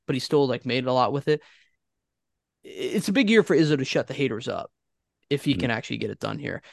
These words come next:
Speaker 1: Uh, but yeah, E-, M S U just, they have a ton of depth. They have a, um, uh, they have a lot of experience, uh, especially at the guard position too. So it, it'll be very interesting to see what they do. Purdue has Edey back for his eighth year of college basketball, and then he's
Speaker 2: <laughs>
Speaker 1: also,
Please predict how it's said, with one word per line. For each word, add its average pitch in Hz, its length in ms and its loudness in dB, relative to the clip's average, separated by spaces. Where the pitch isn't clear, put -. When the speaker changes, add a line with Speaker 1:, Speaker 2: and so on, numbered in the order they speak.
Speaker 1:
Uh, 127 400 2
but 160 180 2
yeah, 151 340 4
E-, - 100 2
M 190 140 4
S 190 140 2
U 165 180 2
just, 143 200 -6
they 156 80 0
have 143 80 -2
a 135 40 -6
ton 165 220 -2
of 131 100 0
depth. 127 280 0
They 127 100 0
have 123 160 -2
a, 98 240 -4
um, 90 320 -6
uh, 131 300 0
they 139 80 0
have 139 100 0
a - 20 0
lot 143 140 4
of 131 60 2
experience, 123 840 -4
uh, 110 220 -6
especially - 320 -6
at 120 40 -6
the 120 60 -6
guard 117 200 -4
position - 360 -12
too. 113 200 -6
So - 240 -6
it, 135 240 0
it'll 156 160 2
be 139 100 -2
very 135 200 4
interesting 127 260 -4
to - 40 -18
see 120 100 -4
what 110 160 -6
they 110 140 -4
do. 110 180 -8
Purdue 196 600 2
has 139 440 4
Edey 156 260 -2
back 135 300 2
for 139 100 -4
his 120 280 -8
eighth 139 220 0
year 120 360 -2
of - 80 -18
college 117 320 -2
basketball, 117 480 -6
and 117 80 -6
then 110 80 -8
he's 113 160 -10
Speaker 2:
<laughs> - 80 -6
Speaker 1:
also, 135 520 0